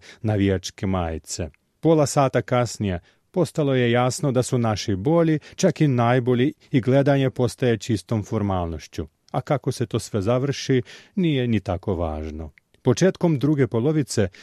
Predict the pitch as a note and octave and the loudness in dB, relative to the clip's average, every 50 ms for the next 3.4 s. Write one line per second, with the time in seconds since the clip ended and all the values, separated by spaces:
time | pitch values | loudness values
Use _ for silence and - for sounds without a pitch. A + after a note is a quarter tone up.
0 | - - B2+ B2+ A2 - - D3 D3 D3 C#3+ C3+ A#2+ - - - C3 B2+ - C3+ | -8 -2 0 0 2 2 2 2 2 2 2 0 0 -2 0 0 0 0 0 0
1 | B2+ C3 A#2 G#2+ A#2 B2+ B2+ B2+ B2+ A#2+ - - C3 B2+ - - - - - - | 2 2 2 2 2 2 4 2 2 0 0 0 0 0 0 -2 -4 -6 -8 -10
2 | - - - A#2 G#2 - B2+ A#2 A#2+ A#2 G#2+ - - A2+ G2+ - - - G#2 G2+ | -10 -8 -6 -6 -2 0 2 2 2 2 -2 -2 -2 -2 -2 -2 -2 -2 0 0
3 | A2+ B2+ C3+ C#3 C#3+ C#3 - | 2 0 0 0 0 -2 -4